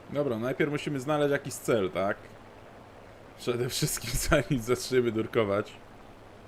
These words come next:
I zastanawiam się, gdzie może coś być. O, F trzy F. Proszę, nie strzelajcie do mnie, chcę tylko zrzucić parę bomb, no. Jedną w sumie. Względnie parę. Okej, dokładnie pode mną jest. Hamulec.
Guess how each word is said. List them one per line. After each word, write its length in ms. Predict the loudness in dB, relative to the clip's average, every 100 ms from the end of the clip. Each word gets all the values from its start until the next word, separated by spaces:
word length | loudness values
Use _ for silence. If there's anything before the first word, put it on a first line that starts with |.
| -20 -20 -20 -20 -20 -20 -20 -20 -20 -16 -10
I 40 |
zastanawiam 540 | -8 -6 -2 -2 -2 -4
się, 160 | -6
gdzie 320 | -6 -6 -4 -4
może 260 | -4 -6
coś 180 | -6 -6
być. 460 | -4 0 0 0 -4
O, 280 | -4 -4 -6 -10 -10
F 180 | -10 -10
trzy 220 | -10 -6
F. 180 | -4 -6 -10 -18 -18 -18 -18 -18 -16 -16 -16 -18 -20 -20 -20 -20 -20 -18 -18 -18 -18 -18 -16 -10
Proszę, 280 | -10 -6 -6
nie 120 | -6
strzelajcie 540 | -6 -4 -2 -2 -2
do 120 | -4 -4
mnie, 140 | -4
chcę 160 | -8 -12
tylko 260 | -6 -4
zrzucić 340 | -4 -6 -8 -4
parę 240 | -2 0
bomb, 360 | 0 -2 -4 -4
no. 200 | -4 -4 -6 -14 -18 -16 -16 -16 -16 -10 0
Jedną 320 | 0 0 -4
w 60 | -4
sumie. 300 | -4 -4 -4 -6 -6 -6 -6 -4 -6 -6 -6
Względnie 400 | -2 0 0 2
parę. 280 | 4 4 4
Okej, 360 | 4 6 6 6
dokładnie 400 | 6 6 6 4
pode 240 | 4 4
mną 180 | 4 0
jest. 200 | 0 0
Hamulec. 680 | 0 6 6 6 4 -8